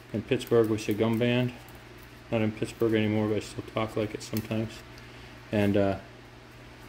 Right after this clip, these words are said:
this is just a basic all-purpose acrylic latex.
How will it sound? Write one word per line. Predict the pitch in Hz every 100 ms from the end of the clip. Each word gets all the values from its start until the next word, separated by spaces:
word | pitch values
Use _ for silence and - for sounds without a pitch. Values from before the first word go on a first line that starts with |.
| - 135
this | 131
is | 143
just | 143 143 135
a |
basic | 120 135 139 - 139 - - - - -
all-purpose | 135 143 - 143 135 139 131 - - - - - -
acrylic | 107 - 139 131 131
latex. | 123 120 131 120 120 - -